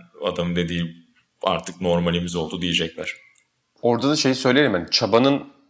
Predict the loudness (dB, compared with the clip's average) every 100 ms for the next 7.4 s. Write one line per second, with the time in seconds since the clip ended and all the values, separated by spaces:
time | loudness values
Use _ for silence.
0 | -10 2 4 6 4 4 4 4 4 6
1 | 6 4 0 -2 -2 4 4 4 4 6
2 | 6 4 2 0 -2 0 -2 -2 0 -2
3 | -2 -2 0 0 -2 -2 -4 0 0 2
4 | 0 4 6 6 4 0 2 2 0 0
5 | 0 0 -4 -4 -6 -16 -20 -6 0 2
6 | 2 -4 -6 -8 -10 -4 -4 -4 -8 -2
7 | 2 4 2